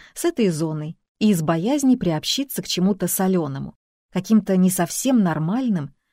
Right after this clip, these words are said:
или нормативным ощущениям. Существуют разные типы эрогенных зон в анальной области.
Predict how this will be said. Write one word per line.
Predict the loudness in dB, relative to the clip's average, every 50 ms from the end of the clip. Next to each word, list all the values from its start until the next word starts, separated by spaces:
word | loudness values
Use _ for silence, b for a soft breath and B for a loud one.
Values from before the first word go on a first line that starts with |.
| _ _
или | -4 -2 0 0 0
нормативным | 0 0 0 0 0 -2 -2 -4 -4 -4 -2 0 0 2 0 0 -2 -4
ощущениям. | -4 -4 -2 -4 -4 -4 -4 -4 -4 -4 -6 -6 -8 -8 -10 -14 -16 _ _ _ _ _ _ _ _ _ _ _ _ _ _ _ _ _ _
Существуют | -4 -2 -2 -2 0 -2 -4 -4 -2 0 0 0 0 -2 -2
разные | -2 0 0 0 0 0 0 0 -2 -4
типы | -4 -4 -4 -2 0 0 0
эрогенных | 0 0 -2 -2 -2 -2 -2 -2 -2 -4 -6 -6
зон | -4 -2 -2 0 0 0 -2
в | -2 -2
анальной | -4 -2 -2 -2 -2 -2 0 0 -2 -2 -4 -6
области. | -8 -8 -6 -6 -8 -10 -10 -12 -14 -14 -16 -16